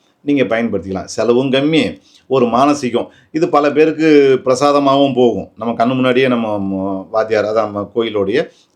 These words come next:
அஹ், ம-, குருக்கள் கொடுத்துருவாரு எல்லாருக்குமே. நம்மளை கொடுக்க சொன்னாலும் கொடுத்துக்கலாம். இது எல்லாருக்கும் நன்மையை நடக்கக்கூடியதாக இருக்கும். இதை செய்யுங்க. குறிப்பா சனி பிரதோஷம்னு ஒண்ணு வரும். பிரதோஷ காலத்துல சனி, அன்னைக்கெல்லாம் பண்ணீங்கன்னா இது ரொம்ப விசேஷம்.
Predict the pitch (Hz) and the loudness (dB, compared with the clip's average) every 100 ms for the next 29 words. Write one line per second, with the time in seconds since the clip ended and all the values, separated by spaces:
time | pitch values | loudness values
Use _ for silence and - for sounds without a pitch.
0 | - 110 104 101 95 95 92 92 110 107 | -10 -6 -4 -6 -6 -6 -6 -8 -10 -8
1 | 98 127 123 113 85 90 95 87 80 92 | -8 -8 -2 -2 -2 -4 -6 -6 -10 -18
2 | _ _ _ _ _ _ _ _ _ _ | _ _ _ _ _ _ _ _ _ _
3 | 127 113 107 104 87 95 107 101 95 90 | -12 -4 -4 -4 -10 -10 -8 -8 -10 -14
4 | 82 _ _ _ _ _ 156 143 123 120 | -18 _ _ _ _ _ 0 2 4 0
5 | 117 147 190 _ _ 120 127 147 135 104 | -2 -6 -6 _ _ -4 0 0 0 -2
6 | 101 101 87 95 92 90 90 85 87 92 | -6 -8 -6 -4 -4 -6 -8 -12 -14 -16
7 | 82 123 120 - 123 117 98 - _ _ | -6 0 0 2 0 0 -6 -12 _ _
8 | - 143 170 - 165 160 - 135 170 175 | -2 0 0 0 0 0 -2 -2 -2 -4
9 | 151 139 135 120 107 117 131 110 104 107 | -2 2 2 0 -4 -2 -2 -2 -4 -4
10 | - 110 120 123 113 107 110 127 - 117 | -4 0 0 0 -2 -2 -2 -4 -4 -4
11 | 95 92 107 117 147 151 135 135 151 170 | -6 -6 -4 0 0 0 -4 -4 -2 0
12 | 117 135 196 240 202 - 143 - | -2 -4 0 0 0 -2 -4 -4